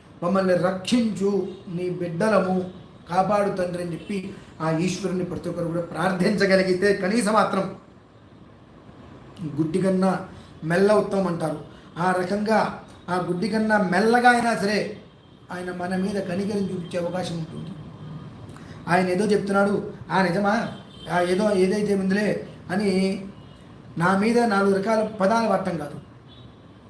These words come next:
కొంతమంది దౌర్భాగ్యులు ఉన్నారు, వారు అన్నం తింటున్నారు, అశుద్ధం తింటున్నారు తెలియదు.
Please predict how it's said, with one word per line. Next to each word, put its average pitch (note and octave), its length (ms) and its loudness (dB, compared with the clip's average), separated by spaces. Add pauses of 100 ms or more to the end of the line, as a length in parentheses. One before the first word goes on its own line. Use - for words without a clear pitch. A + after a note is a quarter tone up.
(120)
కొంతమంది F#3+ 400 0
దౌర్భాగ్యులు F#3+ 640 2
ఉన్నారు, E3+ 260 -2 (1400)
వారు E3+ 120 2
అన్నం F#3+ 280 2
తింటున్నారు, G#3+ 400 2
అశుద్ధం G3+ 360 2
తింటున్నారు F#3+ 400 2
తెలియదు. E3 300 -4